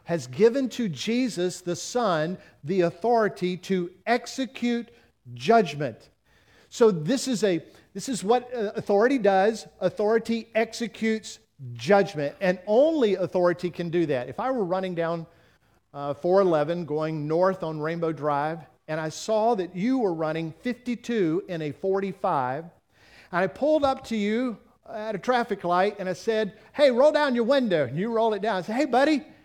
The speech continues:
you're going fifty-two in a forty-five. You owe the city of Gadsden a hundred twenty-five bucks." That's exactly what you'd do. You'd laugh at me, wouldn't you? And you put the metal down and there you go. Well, of course, because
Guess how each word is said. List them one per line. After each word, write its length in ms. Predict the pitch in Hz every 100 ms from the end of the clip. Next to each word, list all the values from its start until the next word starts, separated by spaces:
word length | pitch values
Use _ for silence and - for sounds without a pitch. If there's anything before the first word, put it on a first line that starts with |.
| _ _ _ -
you're 120 | 214
going 340 | 196 349 349
fifty-two 640 | - 320 302 277 - 294 285
in 100 | 240
a 40 |
forty-five. 840 | - 277 269 254 - 240 233 202 165
You 100 | 208
owe 100 | 254
the 100 | 247
city 320 | - 262 233
of 180 | 175 131
Gadsden 500 | 220 233 233 240 202
a 80 | 175
hundred 280 | 220 208 -
twenty-five 600 | 226 202 202 196 156 120
bucks." 560 | 185 139 - - - _ _ _ _ _ _ _ _ _ -
That's 160 | 135 165
exactly 520 | 139 185 233 208 151
what 280 | 139 127 143
you'd 160 | 123
do. 100 | 117
You'd 260 | 131 139 139
laugh 340 | 190 202 185
at 160 | 147 135
me, 100 | 135
wouldn't 260 | 139 139 143
you? 60 |
And 100 | 127
you 100 | 127
put 240 | 107 165 165
the 100 | 135
metal 420 | 143 156 165 143 - - _
down 280 | 143 160 208
and 180 | 180 143
there 140 | 156
you 160 | 175 180
go. 540 | 160 233 240 139 107 - - - _ _ - _ _ _ _ -
Well, 100 | 254
of 80 | 254
course, 520 | 294 381 349 170 -
because 400 | 196 196 202